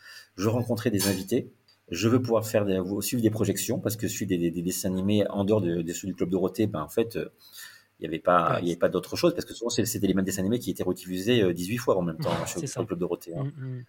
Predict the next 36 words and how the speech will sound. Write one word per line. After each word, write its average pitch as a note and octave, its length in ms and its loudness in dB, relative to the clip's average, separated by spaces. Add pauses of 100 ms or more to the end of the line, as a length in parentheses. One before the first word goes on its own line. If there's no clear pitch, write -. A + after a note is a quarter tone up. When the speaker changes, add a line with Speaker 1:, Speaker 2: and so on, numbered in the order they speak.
Speaker 1:
Donc F2 140 -4
voilà, A2+ 200 10
donc E2+ 180 -2
c'est F2+ 120 -4
pour - 160 -8
ça A#2 160 0
qu'on F2 280 -2
a E2 60 -2
un E2 140 -2
affect A#2 340 0
parfois - 320 -2
sur G2 180 -6
certaines F2+ 280 -6
séries, B2 240 -4
parce - 140 -8
qu'on E2 100 -6
les E2+ 160 0
a - 20 0
vues G2+ 140 -4
de, F#2+ 180 -14
de E2+ 140 -6
très F#2 240 -4
nombreuses G2 320 -2
reprises. A#2+ 420 -6 (540)
Euh, F#2+ 420 6
donc C3+ 140 4
voilà, B2 160 12
donc A2+ 140 4
je G#2+ 40 -2
voulais C3+ 160 8
effectivement D3+ 420 4
d'abord, D3+ 380 10
euh, C3 140 10 (840)
combler D#3 340 8
mes D3 180 8
envies, A#2 320 2